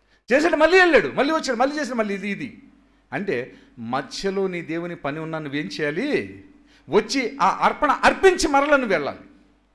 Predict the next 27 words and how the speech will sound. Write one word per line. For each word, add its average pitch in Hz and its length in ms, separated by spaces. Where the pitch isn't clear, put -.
ఎందుకంటే 120 300
ప్రప్రథమం 117 720
దేవుని 104 240
పని. - 200
ఈ 240 140
ప్రప్రథమముగా 269 1120
దేవుని 269 320
పని 269 180
నువ్వు 226 160
ఎప్పుడైతే 349 580
ఎంచుతావో, 233 680
నీ 107 160
చుట్టూను, 208 640
నీ 123 100
కలిగిన 196 300
దాని 220 180
చుట్టూను, 233 460
నీ 131 240
కుటుంబం 175 440
చుట్టూను 151 340
దేవుని 143 280
యొక్క 135 480
కంచె, 131 300
దేవుని 117 220
యొక్క 113 200
కాపుదల 110 400
ఉంటుంది. 95 300